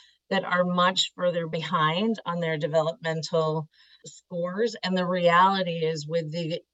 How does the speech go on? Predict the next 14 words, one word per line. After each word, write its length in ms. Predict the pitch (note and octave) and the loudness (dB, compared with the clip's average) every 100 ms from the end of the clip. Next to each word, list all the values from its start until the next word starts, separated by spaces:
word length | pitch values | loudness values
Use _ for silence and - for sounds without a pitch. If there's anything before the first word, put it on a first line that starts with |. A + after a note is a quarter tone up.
| - | -6
integrated 720 | F#3+ G3 G3+ G3 F3 E3 D#3 | -4 -2 -2 2 2 2 -4
supports, 640 | - F3 - G3+ E3+ E3+ | -10 -14 -6 -2 -2 -4
we 140 | F3 E3 | -10 -8
can 160 | F3+ | -4
overcome 540 | E3+ D3+ C#3+ - C#3 B2+ | -4 -4 -6 -6 -6 -6
that. 160 | - - _ _ _ - _ | -12 -18 _ _ _ -20 _
We 160 | G#3 A3+ | 4 4
also 340 | A3+ A#3 A3+ | 4 2 0
saw 380 | G3 G3+ F3 E3+ | 0 -2 -2 -2
successes 960 | E3 F#3+ - - F3 F3+ F#3 F3 D#3+ - | -8 -10 -10 -2 -2 -2 -6 -6 -6 -6
in 140 | E3 | -4
the 100 | E3 | -4
fact 320 | D3+ E3 E3 D3+ | -2 -2 -2 -2
that 180 | E3+ D#3 | -2 -2